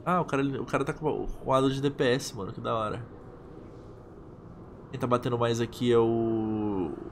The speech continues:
o Hunter, depois o, esse D K, depois o Xamã. Ai, Xamã em terceiro lugar.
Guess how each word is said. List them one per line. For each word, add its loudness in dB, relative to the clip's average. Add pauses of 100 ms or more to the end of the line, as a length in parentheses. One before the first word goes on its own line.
(120)
o -4
Hunter, 2
depois 2
o, 2
esse 0
D -2
K, 0
depois -2
o 0 (300)
Xamã. -2
Ai, 2
Xamã -2
em -2
terceiro 2
lugar. 10